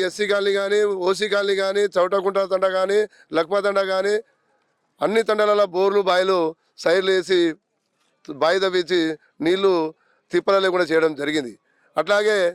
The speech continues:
గ్రామ పంచాయతీ బిల్డింగ్ నేను శాంక్షన్ చేయడం జరిగింది. వివో బిల్డింగ్, అంగన్వాడీ బిల్డింగ్, చాలా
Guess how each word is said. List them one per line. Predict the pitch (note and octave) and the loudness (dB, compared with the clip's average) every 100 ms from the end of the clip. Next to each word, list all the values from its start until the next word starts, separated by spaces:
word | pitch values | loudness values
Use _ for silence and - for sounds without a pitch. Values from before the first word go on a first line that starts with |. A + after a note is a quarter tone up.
| - _ D3+ | -6 _ 0
గ్రామ | E3+ F#3+ | 0 2
పంచాయతీ | G3 G3+ F#3+ | 0 0 0
బిల్డింగ్ | G3+ G3+ E3 | 0 0 0
నేను | F#3 F3+ | -2 0
శాంక్షన్ | F#3 F#3 F#3+ | 0 0 0
చేయడం | F#3 F#3+ F#3 | 2 2 0
జరిగింది. | F#3 F#3+ G3 A3 _ _ C#3 | 0 2 0 -2 _ _ 0
వివో | F3+ G3+ G3 | 4 4 2
బిల్డింగ్, | G#3 G#3 A3 A3 _ _ D3+ | 2 2 0 -6 _ _ 0
అంగన్వాడీ | F#3 G3+ G3+ G3 | 2 4 2 2
బిల్డింగ్, | G3+ G#3 G#3+ G#3+ _ _ _ - | 2 2 2 -2 _ _ _ -2
చాలా | F3+ | 0